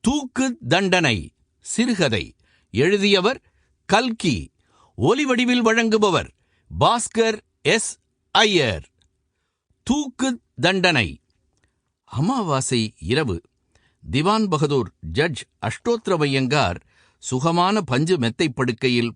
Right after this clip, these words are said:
படுத்து புரண்டு கொண்டிருந்தார். என்ன புரண்டாலும் தூக்கம் வருகிற வழியாய் இல்லை. தலைப்பக்கத்து தலைகாணியை கால்புறத்திலும், கால்புறத்து தலைகாணியை தலைப்புறத்திலும் வைத்துக்கொண்டு பார்த்தார்.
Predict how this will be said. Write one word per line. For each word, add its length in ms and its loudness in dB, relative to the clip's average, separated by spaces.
படுத்து 640 -2
புரண்டு 380 -2
கொண்டிருந்தார். 720 -4
என்ன 360 -2
புரண்டாலும் 720 0
தூக்கம் 400 -2
வருகிற 380 0
வழியாய் 420 0
இல்லை. 300 -4
தலைப்பக்கத்து 720 -2
தலைகாணியை 640 0
கால்புறத்திலும், 840 -2
கால்புறத்து 640 0
தலைகாணியை 640 0
தலைப்புறத்திலும் 680 -2
வைத்துக்கொண்டு 680 -2
பார்த்தார். 520 -2